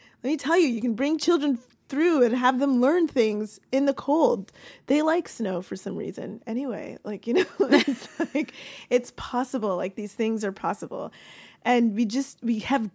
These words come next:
got to stop constraining ourselves. It's almost laughable once you get out of those constraints and kind of look at it from the outside. It's almost laughable. Like, what kind of response is, "It's cold outside"?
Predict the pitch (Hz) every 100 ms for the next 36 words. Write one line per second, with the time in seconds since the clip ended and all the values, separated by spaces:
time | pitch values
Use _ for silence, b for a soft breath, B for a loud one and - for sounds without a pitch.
0 | _ _ 247 247 262 277 240 - - 233
1 | 233 233 - - - 226 233 269 - -
2 | 226 - 226 226 262 220 196 196 180 190
3 | 190 B B B 277 233 - 339 392 381
4 | 190 175 220 - 202 - 170 196 226 214
5 | 196 190 B B B - 226 196 190 226
6 | 214 214 214 - 240 226 - 226 254 262
7 | - b b b _ 214 202 214 - 208
8 | 247 208 185 190 214 233 214 - 202 196
9 | 180 190 - 247 277 269 247 320 403 381
10 | 311 392 453 226 208 - - 240 - b
11 | b b - 311 427 - 415 427 320 285
12 | 285 - 311 403 370 - - 262 233 -
13 | 277 - - 285 359 427 220 - - -
14 | - -